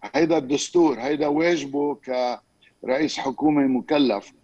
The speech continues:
وأنا بقول، آه، إنه الاتصالات يلي صارت الأسبوع ال-، ال-، الس-، الماضي كانت بتصب، لأنه الرئيس بري، إيه، أنا أؤيد فكرة إنه مبادرة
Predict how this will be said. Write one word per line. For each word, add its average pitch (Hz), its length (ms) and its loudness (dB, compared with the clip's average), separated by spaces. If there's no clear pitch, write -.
وأنا 160 280 -2
بقول، 151 520 6
آه، 123 360 0
إنه 127 560 0
الاتصالات 139 840 2
يلي 120 260 4
صارت 143 500 0
الأسبوع 127 580 0
ال-، 110 240 2
ال-، 101 840 -4
الس-، - 320 -2
الماضي 110 680 2
كانت 170 340 2
بتصب، 165 400 0
لأنه 131 300 2
الرئيس 143 400 2
بري، 151 380 2
إيه، 135 500 -2
أنا 156 340 -2
أؤيد 170 520 0
فكرة 135 500 -10
إنه 127 420 -2
مبادرة 131 800 0